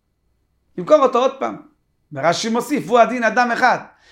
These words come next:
אם הוא גנב ועמד בדין ונמכר ויצא לחופשי, ואחר כך עוד פעם גנב ויעמוד בדין, ימכרו אותו עוד פעם, אפילו אם זה מאותו אדם. תנו רבונו, גנבו אלף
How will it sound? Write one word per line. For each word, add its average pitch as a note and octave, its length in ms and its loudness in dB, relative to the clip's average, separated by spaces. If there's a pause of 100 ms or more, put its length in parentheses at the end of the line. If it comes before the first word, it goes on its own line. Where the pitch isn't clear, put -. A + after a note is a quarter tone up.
(160)
אם A3 100 -2
הוא A3 100 2
גנב A#3 400 4
ועמד A3 340 0
בדין A#3 340 -2
ונמכר A#3 400 0
ויצא A3+ 300 0
לחופשי, B3+ 460 -4
ואחר B3 180 -8
כך B3+ 200 -6
עוד D#4 180 2
פעם E4 160 4
גנב C4 340 2
ויעמוד G#3+ 360 2
בדין, E3+ 260 -4
ימכרו D4 300 -4
אותו C4+ 200 2
עוד C#4+ 160 2
פעם, C4 160 -2
אפילו D4 240 -4
אם A3+ 80 -4
זה F3+ 140 -8
מאותו F#3 340 -4
אדם. F3+ 180 -8 (1700)
תנו D4 260 4
רבונו, A3 400 2
גנבו B3 420 4
אלף B3 300 -4